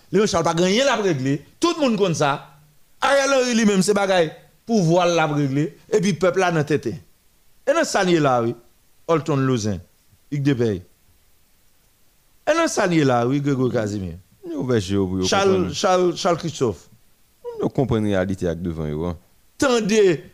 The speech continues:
Speaker 1: Léon Charles. Bon, Léon Charles, son nèg Ariel Henry, veye, la veye. Semaine prochaine, pour le retirer Léon Charles, oui, dans tête.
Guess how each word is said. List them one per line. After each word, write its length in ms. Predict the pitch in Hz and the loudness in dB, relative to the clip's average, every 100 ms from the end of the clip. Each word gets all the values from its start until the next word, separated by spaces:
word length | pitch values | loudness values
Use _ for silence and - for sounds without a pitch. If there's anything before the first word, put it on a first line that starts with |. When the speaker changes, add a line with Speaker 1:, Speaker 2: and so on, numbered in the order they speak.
| _ _ | _ _
Speaker 1:
Léon 320 | 214 233 214 202 | 0 2 2 0
Charles. 380 | - 185 156 135 - 151 | 0 0 0 -4 -6 -2
Bon, 180 | 180 - | -2 2
Léon 280 | 247 240 | 2 4
Charles, 480 | 208 - 165 139 101 - _ _ _ | 0 0 0 0 -4 -10 _ _ _
son 300 | - 254 254 | 0 2 2
nèg 240 | 226 - | 0 0
Ariel 460 | 208 208 202 202 196 | 0 2 4 4 2
Henry, 320 | 185 180 180 175 | 2 4 4 4
veye, 240 | 175 180 | 4 4
la 160 | 160 160 | 4 2
veye. 800 | 143 139 156 160 143 139 135 117 _ _ - | 0 0 4 4 4 4 2 -2 _ _ -4
Semaine 360 | 190 180 175 | 0 2 2
prochaine, 400 | 165 151 156 143 | 0 0 0 0
pour 120 | 139 | 0
le 80 | 143 | 2
retirer 400 | 143 - 151 135 | 2 0 0 2
Léon 240 | 131 131 123 | 2 0 0
Charles, 260 | 123 117 | 0 -2
oui, 100 | 123 | -2
dans 120 | 123 120 | -4 -4
tête. 140 | 120 | -4